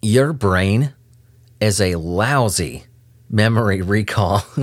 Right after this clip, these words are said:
<laughs> mechanism. Lousy. So many outside things not only can skew those memories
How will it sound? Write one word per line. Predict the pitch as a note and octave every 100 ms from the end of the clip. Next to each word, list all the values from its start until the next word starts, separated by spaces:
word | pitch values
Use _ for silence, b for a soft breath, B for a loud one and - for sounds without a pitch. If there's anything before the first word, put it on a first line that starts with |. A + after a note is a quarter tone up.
| -
<laughs> | C3+ A2+ -
mechanism. | A2+ - F2+ E2 C#2 B1 - b b
Lousy. | F#2 F2 F2+ E2+ D#2+ - - - b b b b b b b b -
So | - - B2+ D3+
many | C#3+ C#3 B2+
outside | G#2 G#2+ - - A2+ G#2 G2 -
things | - F#2+ C2 - - - b b b b b b b b _ _ _ _ _ _ _ _ _ _ -
not | B2 C#3+
only | C#3 A#2+ A2+ G2+ F#2 F2 - _ _ _ -
can | A2+ F#2+
skew | - - - D3 D3+ D2+ A1+ - _ _ _ _
those | A2 G2 F#2 - _ -
memories | A2 F#2+ D#2+ - -